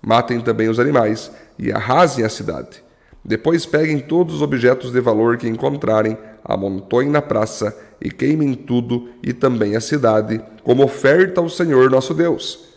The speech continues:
Vai ficar só um montão de ruínas e nunca mais será construída uma cidade naquele lugar.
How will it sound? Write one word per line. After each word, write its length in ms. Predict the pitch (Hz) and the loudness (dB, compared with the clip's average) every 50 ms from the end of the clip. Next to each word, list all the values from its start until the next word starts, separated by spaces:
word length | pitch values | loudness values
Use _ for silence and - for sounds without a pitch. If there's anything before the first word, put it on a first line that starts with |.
| _ _ _ _ _ _ - | _ _ _ _ _ _ -10
Vai 160 | - 85 95 | -8 -6 -6
ficar 400 | - 110 - - 131 139 156 143 | -4 -4 -4 -2 0 0 0 0
só 180 | - - 170 | 0 0 2
um 120 | 185 196 196 | 2 2 2
montão 640 | 190 185 185 165 160 147 127 - - 165 190 214 208 | 4 4 2 2 2 -2 -4 -2 0 0 0 0 0
de 80 | 214 | 0
ruínas 520 | 202 190 226 - 139 127 127 127 127 - - - - - - - - | 0 2 2 0 0 0 0 -2 -4 -6 -10 -16 -20 -20 -18 -14 -12
e 60 | 78 | -8
nunca 340 | 82 92 123 160 151 151 - | -6 -4 -4 -2 0 0 0
mais 240 | 113 113 127 143 | 0 0 -4 -4
será 200 | 139 - 110 117 - | -4 -4 -4 -2 -2
construída 560 | - 117 117 113 - 113 - 104 120 127 127 | -4 -4 -6 -6 -8 -6 -4 -2 -2 0 2
uma 100 | 120 117 | 0 0
cidade 480 | 113 - - 110 98 92 90 98 107 110 | 0 -2 -2 -2 -2 -2 -2 0 0 -2
naquele 220 | 113 113 117 117 | -2 -2 -2 0
lugar. 420 | 127 143 151 143 156 - - - | 0 2 2 2 2 2 0 0